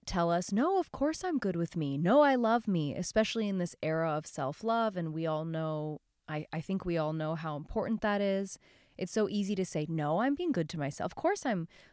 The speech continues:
like in my last episode, "Of course I'm listening to myself. I have a great relationship with myself. What, of course, yeah." But when you ask for real, "Okay, but are you really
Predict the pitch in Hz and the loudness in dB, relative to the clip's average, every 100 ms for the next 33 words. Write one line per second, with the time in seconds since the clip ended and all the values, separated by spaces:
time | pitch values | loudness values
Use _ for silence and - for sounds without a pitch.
0 | - 196 220 208 202 196 196 226 214 - | 0 2 4 4 4 2 2 -2 0 -2
1 | - 208 - - 370 - 403 190 160 - | 0 -2 0 2 2 2 0 2 0 -2
2 | 165 - - 175 - - 208 247 269 302 | -4 -4 -6 -6 -4 -2 4 4 6 2
3 | - 392 190 - 170 147 - - - - | 2 -2 0 -2 -4 -4 -6 -8 -8 -10
4 | - - - 226 - - - - 233 370 | -10 -8 0 2 2 -2 -8 -6 -2 0
5 | 311 - 190 - - - _ _ _ _ | 0 -2 -10 -18 -20 -20 _ _ _ _
6 | - 202 220 226 - 226 226 - 202 190 | -2 2 4 4 2 -2 -4 -4 -2 0
7 | 220 202 180 180 - - 294 - 233 208 | 2 4 4 2 -2 -4 -2 0 0 4
8 | 196 - _ _ - - - 196 208 247 | 2 2 _ _ -20 -16 -2 2 4 4
9 | 240 240 254 247 | 4 2 0 -2